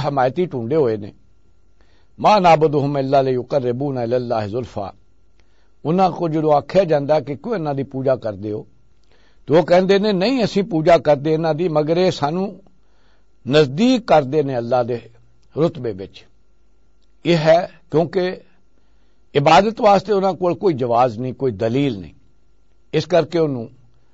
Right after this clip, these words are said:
غلط تعبیر کردے نے، غلط طریقے نال دسدے نے کہ اسی تے انہاں کول جانے ہاں جی، یہ اللہ دے مقرب بندے نے،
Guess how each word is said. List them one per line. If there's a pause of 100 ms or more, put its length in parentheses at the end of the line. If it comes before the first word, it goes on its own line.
(100)
غلط
تعبیر
کردے
نے، (260)
غلط
طریقے
نال
دسدے
نے (440)
کہ
اسی
تے
انہاں
کول
جانے
ہاں
جی، (400)
یہ
اللہ
دے
مقرب
بندے
نے،